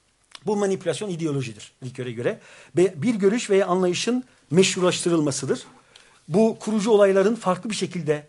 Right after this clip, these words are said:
anlatılmasıdır. Yani öykünün, ha, burası çok önemli.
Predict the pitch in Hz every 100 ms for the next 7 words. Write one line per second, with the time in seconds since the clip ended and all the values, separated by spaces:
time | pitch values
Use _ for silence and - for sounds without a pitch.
0 | - 151 135 139 123 - 110 - _ _
1 | _ _ 143 170 175 202 190 - 214 214
2 | 135 - _ 156 143 156 180 190 190 165
3 | 139 170